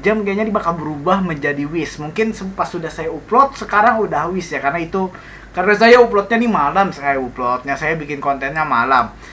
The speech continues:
Jadi kemungkinan nanti besok pas sudah se-, upload videonya seharusnya sih Wish sudah ada di sini ya. Jadi mantap sekali, jadi kita bakal lihat ya hero Wish yang baru.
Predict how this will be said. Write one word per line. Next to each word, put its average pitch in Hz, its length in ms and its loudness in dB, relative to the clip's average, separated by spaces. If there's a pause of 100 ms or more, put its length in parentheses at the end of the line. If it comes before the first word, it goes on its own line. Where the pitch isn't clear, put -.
(220)
Jadi 170 220 0
kemungkinan 170 480 0
nanti 180 100 -4
besok 160 380 -2
pas 196 100 0
sudah 180 220 -2
se-, 165 240 -6 (260)
upload 208 460 6
videonya 202 400 2
seharusnya 185 400 0
sih 220 180 -2
Wish 208 320 0
sudah 160 160 -2
ada 143 240 -2
di 143 140 -6
sini 143 420 -8
ya. 120 160 -6 (880)
Jadi 254 240 4
mantap 233 320 8
sekali, 196 320 2
jadi 214 160 6
kita 214 160 4
bakal 180 320 6
lihat 196 320 2
ya 180 80 2
hero 165 480 2
Wish 202 400 -4
yang 147 160 -4
baru. 143 320 0